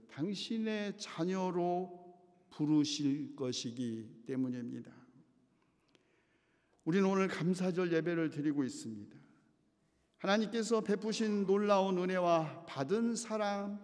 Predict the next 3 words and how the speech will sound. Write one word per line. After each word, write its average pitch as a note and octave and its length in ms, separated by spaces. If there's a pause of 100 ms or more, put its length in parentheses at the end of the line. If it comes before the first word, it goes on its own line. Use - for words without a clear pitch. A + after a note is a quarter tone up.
(320)
사람마다 F#3 840
각각 - 800
다르겠지요. C#3 840